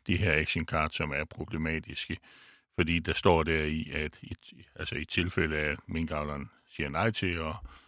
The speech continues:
og, øh, og, og slå sin mink ned frivilligt, så skal den politimand, som ringer til minkavleren, så, og sige,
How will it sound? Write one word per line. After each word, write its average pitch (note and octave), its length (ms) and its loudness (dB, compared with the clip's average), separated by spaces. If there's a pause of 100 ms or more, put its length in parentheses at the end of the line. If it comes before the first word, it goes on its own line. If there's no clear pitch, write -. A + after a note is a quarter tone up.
(220)
og, D#2 380 -2
øh, D#2 100 -2 (340)
og, B2 100 -6 (120)
og F#2+ 140 0
slå E2+ 200 4
sin E2+ 220 2
mink E2+ 240 2
ned E2+ 160 0
frivilligt, G2 500 4
så F#2 140 2
skal E2+ 380 4 (960)
den F#2 180 10 (120)
politimand, F2+ 640 6
som E2+ 160 -2
ringer G2 400 8 (180)
til G2+ 280 6
minkavleren, E2+ 640 6
så, E2+ 320 2
og F2 280 4
sige, A2 440 8